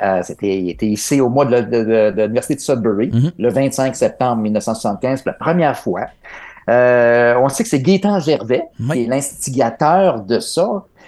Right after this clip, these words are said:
Speaker 1: euh, comme professeur d'histoire à ce moment-là à l'Université Laurentienne, entre autres. Mais ce qui est intéressant, c'est qu'il a été créé par des jeunes.
Speaker 2: Mhm.
Speaker 1: Euh, puis parmi ces jeunes-là, ben, il y avait justement Michel Dupuis, euh, qui, qui, qui est décédé, euh, il y a quelques années.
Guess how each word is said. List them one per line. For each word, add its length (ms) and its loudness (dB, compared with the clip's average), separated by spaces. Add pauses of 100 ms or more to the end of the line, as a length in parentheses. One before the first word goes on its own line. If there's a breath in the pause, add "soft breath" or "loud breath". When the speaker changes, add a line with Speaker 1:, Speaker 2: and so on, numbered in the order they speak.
(240 loud breath)
Speaker 1:
euh, 280 4
comme 160 -2
professeur 460 -2
d'histoire 500 -4
à 40 -4
ce 120 -12
moment-là 300 0
à 40 -2
l'Université 440 -4
Laurentienne, 440 -2
entre 200 -4
autres. 180 0 (280 loud breath)
Mais 440 2 (280)
ce 120 -10
qui 40 0
est 80 0
intéressant, 360 0
c'est 100 -10
qu'il 120 -2
a 20 -2
été 120 -4
créé 280 -4
par 140 -6
des 200 -2
jeunes. 380 -4 (200)
Speaker 2:
Mhm. 280 0 (100)
Speaker 1:
Euh, 540 4
puis 180 -4
parmi 320 2
ces 200 0
jeunes-là, 480 0
ben, 100 0
il 60 -2
y 40 0
avait 200 0
justement 280 -4
Michel 380 2
Dupuis, 520 -6
euh, 120 -2
qui, 280 -2
qui, 220 -4
qui 100 -8
est 40 -4
décédé, 440 -2
euh, 160 0
il 60 -4
y 20 -2
a 40 0
quelques 400 0
années. 300 0